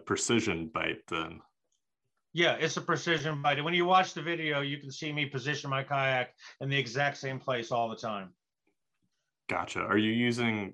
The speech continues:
Speaker 1: are you using a live scope or anything like that, or, um?
Speaker 2: Oh no, I just, uh, I, I, I don't, I don't wanna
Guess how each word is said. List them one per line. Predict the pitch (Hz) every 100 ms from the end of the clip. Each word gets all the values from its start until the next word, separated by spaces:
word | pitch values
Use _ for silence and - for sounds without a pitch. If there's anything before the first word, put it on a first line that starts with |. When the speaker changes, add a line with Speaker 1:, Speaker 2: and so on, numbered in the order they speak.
| -
Speaker 1:
are | 113
you | 120
using | 123 123 123 110
a | 101 95 90 85 - _ -
live | 107 120
scope | - 131 123 131
or |
anything | 123 120 131 123
like | 120 113
that, | 120 131 120
or, | 90 82 82 - _ -
um? | 117 87 85
Speaker 2:
Oh | 170 156
no, | 143 139
I | 143 151
just, | 147 139 147
uh, | 139 135
I, | 175
I, | 180 175 175 185
I |
don't, | 202 196 185
I | 156 175
don't | 202 190
wanna | 175 170 160 139